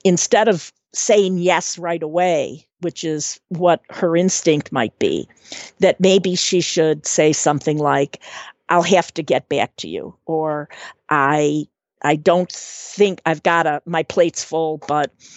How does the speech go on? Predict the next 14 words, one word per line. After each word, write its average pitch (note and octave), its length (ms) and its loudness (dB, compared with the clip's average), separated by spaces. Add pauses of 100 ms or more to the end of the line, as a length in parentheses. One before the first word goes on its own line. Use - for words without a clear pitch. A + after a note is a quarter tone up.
(500)
you F3+ 100 0
know, C#3+ 140 -2
I'll, C#3+ 240 -2
I'll D#3 80 2
circle D#3 420 0
back." C#3 480 2
Something B3 440 2
to F#3 80 -4
give F#3 260 0
her E3+ 140 -2
a D3 60 -8
chance E3+ 520 -2
to D3+ 120 -6
break F3 580 2